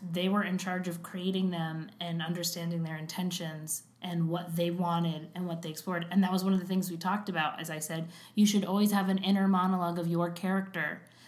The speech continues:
throughout this whole show. And that was some of the best directing I could do for this original piece because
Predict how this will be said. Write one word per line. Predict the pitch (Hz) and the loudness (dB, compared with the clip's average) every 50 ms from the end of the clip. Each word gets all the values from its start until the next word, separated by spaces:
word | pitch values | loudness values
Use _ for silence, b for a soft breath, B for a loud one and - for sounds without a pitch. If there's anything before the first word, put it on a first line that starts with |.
| B B B | B B B
throughout | - 196 180 170 165 165 165 | 0 2 2 4 2 2 0
this | - 165 165 | -4 -6 -6
whole | - 175 160 156 | -6 -6 -6 -4
show. | - - 196 175 160 143 - B B B B B B - | -2 0 0 0 0 -2 -4 B B B B B B 4
And | 196 196 190 | 6 8 8
that | 190 190 196 196 | 8 6 6 4
was | 208 196 - | 4 4 6
some | 214 208 202 | 6 6 6
of | 190 185 | 6 4
the | 185 | 2
best | 170 170 175 175 170 170 - - | 2 2 2 2 0 0 -2 -2
directing | 180 170 175 180 180 - 175 170 170 | 0 0 0 0 0 -2 -4 -4 -4
I | 170 165 170 175 | -2 -2 -2 0
could | 170 196 175 165 | 0 -2 -2 0
do | 170 185 185 165 | 0 0 0 0
for | 175 170 156 | -2 -4 -4
this | 160 165 165 165 | -4 -4 -4 -4
original | 160 156 165 170 170 165 165 160 156 151 147 151 151 - - _ _ _ _ _ - | -4 -4 -2 -2 -2 -2 -4 -4 -4 -6 -8 -10 -12 -14 -20 _ _ _ _ _ 0
piece | - 285 285 269 - - | 2 4 4 4 2 0
because | - 196 180 - 190 180 175 170 170 - | -2 -4 -4 -2 -2 -2 -2 -2 -2 -4